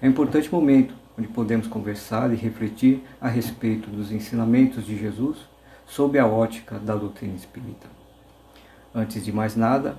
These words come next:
gostaria de propor a todos vocês uma prece inicial, para que possamos elevar o nosso pensamento a Jesus, nosso Mestre, elevar também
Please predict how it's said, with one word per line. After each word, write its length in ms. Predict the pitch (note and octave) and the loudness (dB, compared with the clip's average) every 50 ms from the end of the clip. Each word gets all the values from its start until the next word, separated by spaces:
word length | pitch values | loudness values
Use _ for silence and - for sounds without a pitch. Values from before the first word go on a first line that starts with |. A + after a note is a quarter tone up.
| - - - | -12 -10 -8
gostaria 300 | A#2+ A2+ A#2 C#3+ C#3+ C#3 | -6 -6 -4 -4 -4 -4
de 40 | |
propor 400 | C3+ - B2+ B2 - B2 A#2+ A2+ | -4 -6 -8 -8 -6 -4 -4 -2
a 40 | A2 | -4
todos 340 | A2 - - A#2 G#2+ G#2 A2 | -4 -6 -6 -4 -4 -4 -6
vocês 600 | - G#2+ G#2 - - - C3 C#3 C#3 C#3 - - - - - - | -8 -12 -14 -12 -6 -4 -4 -4 -4 -6 -10 -16 -20 -20 -18 -12
uma 140 | - D#3+ D3+ | -10 -10 -10
prece 440 | - - B2+ A#2 A#2 A#2 A#2 - A2+ | -6 -2 0 0 0 0 -2 -4 -6
inicial, 540 | G#2+ G#2+ G#2 - - A#2+ - B2+ A2+ A2 - - - _ _ _ - _ _ - - - - - - - - - | -6 -6 -8 -8 -10 -10 -10 -8 -10 -10 -12 -16 -20 _ _ _ -20 _ _ -20 -20 -20 -20 -20 -20 -20 -16 -8
para 160 | - A#2+ A#2+ A2+ | -6 -4 -4 -4
que 100 | - - | -6 -6
possamos 800 | - C3 B2 - - - B2 A#2+ A#2 A2+ A2 G#2+ A2 - - - - - - - - - _ - | -6 -6 -4 -4 -6 -4 -4 -2 0 -2 -2 -4 -6 -10 -16 -20 -20 -20 -20 -20 -20 -20 _ -6
elevar 540 | A#2+ A2+ A#2+ A#2 G#2 A2 A#2 A#2 A#2+ A2+ | -2 0 0 0 0 0 0 0 0 0
o 80 | G#2+ A2 | 0 -2
nosso 220 | A2 G#2+ - - | -4 -6 -6 -8
pensamento 680 | - A2+ A2 - - G#2+ G2+ G#2 G#2+ G#2 G#2 - - G#2+ | -8 -8 -8 -8 -8 -8 -6 -4 -4 -6 -8 -8 -10 -10
a 60 | G2+ | -8
Jesus, 520 | F#2 A2 G#2+ G#2 G2+ G#2+ A2+ A#2+ B2 A2 | -6 -6 -6 -6 -4 -2 -2 -2 -2 -2
nosso 300 | A2+ G2+ F#2 - - G#2+ | -4 -6 -8 -8 -8 -6
Mestre, 540 | G#2+ G#2+ A#2 A#2 A2+ - - - - - - _ _ _ _ - - - - _ _ - | -6 -4 -4 -4 -6 -6 -10 -14 -20 -20 -20 _ _ _ _ -20 -20 -20 -20 _ _ -6
elevar 380 | A2+ A2+ A2+ G#2+ A2 A#2+ A#2 A#2 | -4 -4 -4 -2 -2 -2 -2 -2
também 500 | - A#2 A2 G#2 G#2 G#2+ A2 A2+ A2+ | -2 -4 -4 -4 -4 -2 -2 -4 -4